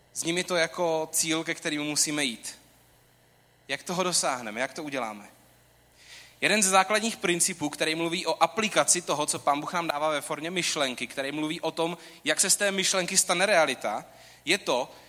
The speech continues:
že nemůžeme něco jenom vyučovat, ale musíme se tím stávat. My se musíme stávat tím, kým chceme, aby byla naše církev, jestli mi rozumíte. To znamená,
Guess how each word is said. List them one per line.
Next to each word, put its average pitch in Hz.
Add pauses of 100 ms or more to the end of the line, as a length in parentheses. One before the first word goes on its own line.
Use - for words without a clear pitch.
(100)
že 147
nemůžeme 185
něco 185
jenom 185
vyučovat, 151
ale 139
musíme 156
se 151
tím 151
stávat. 120 (760)
My 165
se 202
musíme 185
stávat 170
tím, 160
kým 165
chceme, 160
aby 151
byla 151
naše 147
církev, -
jestli 131
mi 123
rozumíte. 110 (840)
To 151
znamená, 170